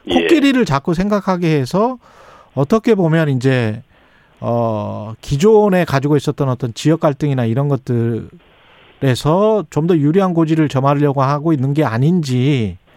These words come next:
Speaker 2: 그런 생각이
Speaker 1: 예.
Speaker 2: 들거든요.
Speaker 1: 예. 지금 말씀하신 것처럼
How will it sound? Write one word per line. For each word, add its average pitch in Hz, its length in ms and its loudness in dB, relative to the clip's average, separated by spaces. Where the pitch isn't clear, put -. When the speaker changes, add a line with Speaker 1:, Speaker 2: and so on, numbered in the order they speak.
Speaker 2:
그런 196 220 2
생각이 220 480 2
Speaker 1:
예. - 140 2
Speaker 2:
들거든요. 143 640 0
Speaker 1:
예. 85 360 -2
지금 165 160 4
말씀하신 147 720 -2
것처럼 127 680 0